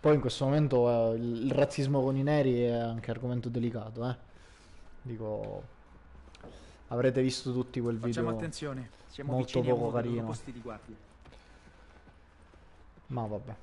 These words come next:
Speaker 1: lasciamo stare. C'è un libro. Molotov potenziate.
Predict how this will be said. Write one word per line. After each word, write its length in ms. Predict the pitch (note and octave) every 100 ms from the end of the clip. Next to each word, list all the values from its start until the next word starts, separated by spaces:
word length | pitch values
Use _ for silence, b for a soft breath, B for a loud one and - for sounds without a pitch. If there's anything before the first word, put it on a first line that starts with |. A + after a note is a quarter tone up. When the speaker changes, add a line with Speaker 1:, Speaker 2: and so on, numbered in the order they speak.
| -
Speaker 1:
lasciamo 320 | B2 - A2
stare. 280 | - - G2+ - - - - - - - - - - - -
C'è 220 | - F#3+ -
un 180 | E3+ D3+
libro. 520 | A#2 C3 F#3 F3 A3+ A3+ - - - - - - - - - - - - - - - - - B B B B - -
Molotov 480 | F#3 A#3 E3 C#3+ C3+
potenziate. 1300 | G#3+ G#3 D#3+ C#3 - - C#3+ G2 E2+ - - -